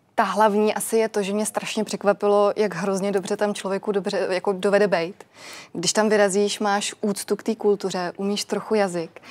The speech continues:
a seš cizinec, protože Japonci v Japonsku mají bez pochyby velice jako náročný život.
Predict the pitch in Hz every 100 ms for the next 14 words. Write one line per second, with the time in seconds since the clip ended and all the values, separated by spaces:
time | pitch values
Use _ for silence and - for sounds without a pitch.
0 | - - - - 196 233 - - 202 185
1 | 160 - - - - 185 175 175 180 175
2 | 196 190 180 170 170 170 - 175 170 165
3 | 170 160 160 - 160 165 160 160 160 -
4 | 170 165 165 165 165 - 175 170 160 170